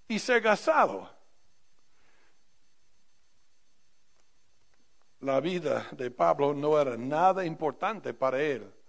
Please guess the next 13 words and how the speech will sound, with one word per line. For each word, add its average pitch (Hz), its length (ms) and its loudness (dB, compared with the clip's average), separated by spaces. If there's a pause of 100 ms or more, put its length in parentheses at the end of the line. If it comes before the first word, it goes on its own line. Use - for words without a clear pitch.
(2750)
Acá 190 260 -2
está 175 220 2
mi 156 180 -6
favorito, 143 720 -4 (260)
que 143 200 -4
le 135 80 -6
explica 185 540 -6
lo 147 160 0
que 147 120 -6
estoy 147 200 -4
tratando 135 500 -6
de 123 80 -12
decirte, 127 540 -8